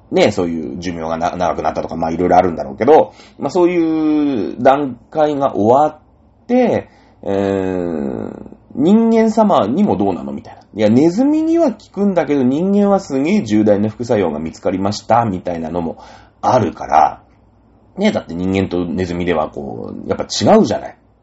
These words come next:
うん。まあ、もちろん量とかは調整するんだろうけどね、ネズミだとね。だけど、まあ、体の作りとかさ、脳の作りとかも違うから、重大なね、そういうのがあるかもしれないから、まあ、とりあえずネズミでやってみよう、みたいな。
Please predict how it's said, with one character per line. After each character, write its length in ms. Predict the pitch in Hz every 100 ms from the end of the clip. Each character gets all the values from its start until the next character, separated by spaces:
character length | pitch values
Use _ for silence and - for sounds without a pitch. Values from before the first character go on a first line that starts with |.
| _ -
う 60 |
ん。 160 | 82 69 _ -
ま 100 | 98
あ、 20 |
も 100 | 110
ち 80 | 156
ろ 60 |
ん 40 | 101
量 200 | 135 117
と 80 |
か 80 | -
は 100 | 71
調 180 | - 92
整 140 | 98
す 140 | 90 101
る 80 | 135
ん 40 |
だ 80 | 82
ろ 100 | 78
う 20 |
け 80 | 71
ど 60 | 78
ね、 160 | 196
ネ 120 | 156
ズ 120 | 90 80
ミ 120 | 76
だ 100 | -
と 120 | -
ね。 300 | 151 311 - _ - - - -
だ 140 | 139
け 100 | 139
ど、 100 | 120
ま 120 | 92
あ、 60 | 90
体 280 | - 101 107
の 100 | 104
作 180 | - 110
り 260 | 110 107
と 100 | 98
か 100 | 85
さ、 160 | 82 90
脳 220 | 92 95
の 120 | 82
作 180 | - 87
り 120 | 90
と 80 | 80
か 80 | 76
も 120 | 76
違 160 | - 95 113 90
う 60 |
か 100 | 76
ら、 180 | 90 98
重 200 | 87 101
大 180 | 101 101
な 100 | 104
ね、 220 | 190 254
そ 120 | 123
う 20 | 90
い 40 |
う 20 |
の 80 | 80
が 200 | 76 113
あ 40 |
る 100 | 104
か 140 | 82 143
も 100 | 104
し 80 | 95
れ 60 |
な 140 | 85 80
い 20 |
か 60 |
ら、 40 | 82
ま 80 | 107
あ、 20 |
と 140 | -
り 160 | 277 339
あ 40 |
え 60 | 392
ず 120 | 233
ネ 160 | 120 120
ズ 100 | 120
ミ 140 | 113
で 80 | 101
や 100 | 95
っ 80 | -
て 160 | -
み 140 | 92 90
よ 80 |
う、 40 | 69
み 80 | 67
た 100 |
い 40 |
な。 80 | -